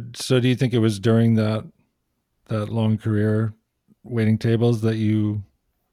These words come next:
decided that invisibility was not the, the mode for you anymore? Or what, like, how did that,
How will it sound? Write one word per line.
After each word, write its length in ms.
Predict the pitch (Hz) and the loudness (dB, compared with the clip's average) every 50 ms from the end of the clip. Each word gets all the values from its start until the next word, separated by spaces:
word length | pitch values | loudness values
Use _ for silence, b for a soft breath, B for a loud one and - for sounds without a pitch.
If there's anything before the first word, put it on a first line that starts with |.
| _ _ _ _ - | _ _ _ _ -6
decided 460 | - 113 - - 107 101 98 107 92 | -6 -4 -2 -2 -2 0 -2 -2 -2
that 160 | 107 107 101 | -2 -2 0
invisibility 760 | 110 107 107 104 113 104 107 98 95 113 107 110 107 110 110 | 0 0 2 2 0 0 0 0 0 0 0 0 0 0 0
was 200 | 107 107 104 95 | 0 -2 -2 -2
not 320 | 107 101 101 101 - - _ _ _ _ _ _ _ _ _ _ _ _ _ _ _ _ _ _ - | -2 -2 -2 -4 -6 -8 _ _ _ _ _ _ _ _ _ _ _ _ _ _ _ _ _ _ -6
the, 220 | - 110 104 107 107 | -6 -4 -4 -6 -8
the 160 | 110 104 110 | -8 -6 -4
mode 380 | 107 110 110 110 120 120 107 - | -2 0 0 2 0 0 -2 -4
for 100 | - 131 | -4 -2
you 220 | 127 135 139 139 | 0 0 0 0
anymore? 400 | 139 135 139 139 143 147 156 156 143 110 | 0 0 0 -2 0 0 -2 -2 -2 -2
Or 60 | 104 | -4
what, 200 | 98 113 131 - - - - 123 131 - _ _ | -6 -8 -10 -12 -14 -20 -20 -20 -20 -20 _ _
like, 180 | - 113 107 - | -10 -10 -10 -6
how 140 | - 117 120 | -4 -4 -2
did 160 | 113 117 98 | -2 -2 -2
that, 260 | 110 107 104 104 98 | -2 -2 -2 -2 -4